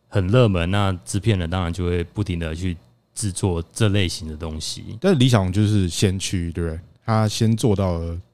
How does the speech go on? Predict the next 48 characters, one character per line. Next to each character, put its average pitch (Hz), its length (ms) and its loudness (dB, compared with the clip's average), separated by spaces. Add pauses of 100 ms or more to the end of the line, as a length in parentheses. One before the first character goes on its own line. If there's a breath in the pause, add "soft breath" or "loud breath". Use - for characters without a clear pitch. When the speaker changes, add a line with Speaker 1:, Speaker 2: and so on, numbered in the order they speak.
(160)
Speaker 2:
这 127 100 -4
个， 95 120 0 (100)
这 - 80 -4
个 92 180 0 (440)
部 101 120 -6
分。 82 240 -2 (300)
Speaker 1:
我 107 160 2
觉 107 140 -2
得 104 100 0
不 98 100 -2
算。 92 240 0 (140)
Speaker 2:
不 98 140 0
算 110 180 2
是， 92 260 0
因 127 80 4
为 180 120 4
其 - 180 0
实 156 60 2
也 123 240 6
有 120 240 6
其 107 200 -2
他 117 220 4
的 110 100 4
也 90 140 0
是 92 420 -2 (440 soft breath)
讲 87 200 -2
类 98 120 4
似 95 120 0
的 98 60 4
东 85 140 -2
西， 85 100 -8
对 82 100 -6
不 80 60 -6
对？ 78 140 -8 (160)
Speaker 1:
对， 92 500 -2
其 160 260 -2
实， - 140 -8
嗯， 104 720 0
像 170 160 0
你 135 80 4
刚 135 80 2
才 147 60 2
讲 95 220 -2
的 87 40 -6
就 117 140 -6
是 113 260 0 (220)
比 - 60 -12
较 117 240 2